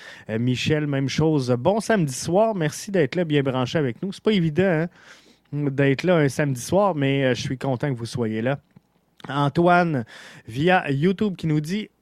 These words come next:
Henry va retrouver sa place en défense centrale demain car il n'est plus, euh, suspendu. Vitoria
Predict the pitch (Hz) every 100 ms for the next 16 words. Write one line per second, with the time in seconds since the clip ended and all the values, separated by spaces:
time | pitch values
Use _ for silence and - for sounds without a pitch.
0 | _ 175 185 190 214 208 135 160 185 135
1 | 120 156 170 - 151 175 180 151 - 170
2 | 170 - 120 117 165 - 196 - 151 131
3 | 123 143 123 110 127 113 120 156 139 117
4 | 113 113 113 - 143 156 156 127 107 -
5 | 135 - - 123 117 104 127 156 - -
6 | - - 131 123 147 127 135 147 156